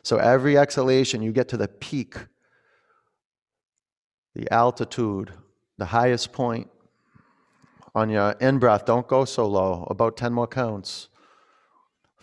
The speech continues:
Tighter legs. You can do a little tighter than that, can't you? No?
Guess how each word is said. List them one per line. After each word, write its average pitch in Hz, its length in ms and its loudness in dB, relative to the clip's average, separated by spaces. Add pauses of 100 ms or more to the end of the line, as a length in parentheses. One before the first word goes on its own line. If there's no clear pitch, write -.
(320)
Tighter 123 300 4
legs. 110 580 0 (2250)
You 135 100 -10
can 147 80 -8
do 165 100 -8
a 175 80 -10
little 156 200 -4
tighter 127 300 -4
than 123 140 -8
that, 123 240 -6
can't 139 220 -8
you? 160 140 -10
No? 160 280 -8